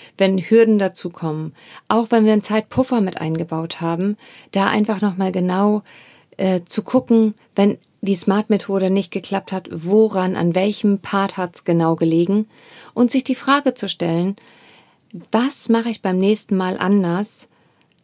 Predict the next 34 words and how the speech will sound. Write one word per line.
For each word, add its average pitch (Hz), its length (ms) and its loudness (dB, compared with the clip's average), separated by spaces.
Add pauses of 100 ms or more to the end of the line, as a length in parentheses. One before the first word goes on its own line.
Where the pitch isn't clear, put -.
(300)
um 233 580 4 (380)
mit 180 200 -2 (400)
diesem 277 340 2
Problem 208 540 2
besser 190 360 0
umzugehen? 160 560 -6
Das 147 140 -12
heißt, 160 200 -8
dafür 175 320 -4
auch 160 100 -6
eine 170 220 2
Lösung 151 420 -2
zu - 140 -18
finden. - 460 -16 (680)
Ich - 160 -2
habe 294 120 0
die 226 100 4
smart-Methode 202 720 0
beim 170 240 -2
Projektmanagement 160 1040 -6
kennengelernt 156 720 -6 (480)
und 233 260 4
sie 220 200 0
hilft 262 320 0
mir 208 180 2
heute 220 340 0
halt 180 160 -6
immer 185 240 -6
noch, 180 280 -8 (500)
denn 208 260 0 (400)
wenn 226 220 0
ich 233 100 -6
Projekte 262 460 0
angehe, 220 600 2